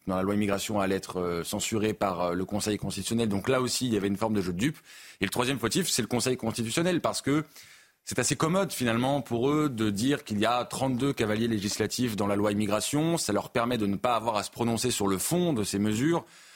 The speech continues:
parce qu'on explique, pour bien expliquer aux gens, euh, cavalier législatif, ça veut dire qu'on estime que les mesures,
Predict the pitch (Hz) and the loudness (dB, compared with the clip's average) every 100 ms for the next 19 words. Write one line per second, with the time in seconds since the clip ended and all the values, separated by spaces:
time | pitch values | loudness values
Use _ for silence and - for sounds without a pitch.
0 | - 95 - 110 107 - 127 - 98 92 | -4 -4 0 0 0 0 -2 -2 -2 0
1 | 107 101 - 98 104 87 87 104 156 131 | 2 0 -2 0 0 2 0 0 2 0
2 | 90 107 101 107 104 95 - 98 143 175 | 0 0 2 2 0 0 0 0 0 -2
3 | - - _ _ - 95 101 139 117 110 | -4 -16 _ _ -4 0 0 0 0 0
4 | 107 - 139 117 - 101 107 123 120 113 | 0 0 0 0 0 0 2 2 0 0
5 | 131 113 80 | 0 0 -2